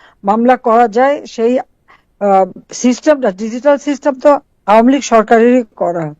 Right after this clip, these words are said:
তো অনলাইনে মামলা করতে গেলেও যারা মামলা করে উল্টো তাদের এসে ধরে। এখানে কোনো নালিশের জায়গা নেই, কোনো বিচার নাই, কিছু নাই। তার উপর যারা এই যে ধ্বংসগুলি করলো তাদের দায় মুক্তি দেওয়া হলো।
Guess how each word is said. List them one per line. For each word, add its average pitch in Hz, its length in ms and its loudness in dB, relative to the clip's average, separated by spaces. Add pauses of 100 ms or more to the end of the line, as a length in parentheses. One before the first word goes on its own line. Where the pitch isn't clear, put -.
(1500)
তো - 80 -2 (160)
অনলাইনে 262 600 4
মামলা 285 360 2
করতে 277 340 -2
গেলেও 285 320 0
যারা 262 220 2
মামলা 262 300 -2
করে 277 140 -2
উল্টো 262 240 -4
তাদের 226 260 -2
এসে 208 220 -6
ধরে। 165 320 -6 (1600)
এখানে 262 220 4
কোনো 285 200 4
নালিশের 254 480 0
জায়গা 269 300 2
নেই, 269 140 0
কোনো 254 240 -2
বিচার 226 380 -2 (180)
নাই, 262 300 0
কিছু 269 280 -6
নাই। 285 160 2
তার 262 240 2
উপর 311 240 -2 (540)
যারা 233 260 4 (200)
এই 294 200 0
যে 285 160 -4
ধ্বংসগুলি 240 640 -4
করলো 262 480 0 (480)
তাদের 240 260 4
দায় 240 220 4
মুক্তি 254 280 -4
দেওয়া 202 200 -2
হলো। 151 300 -10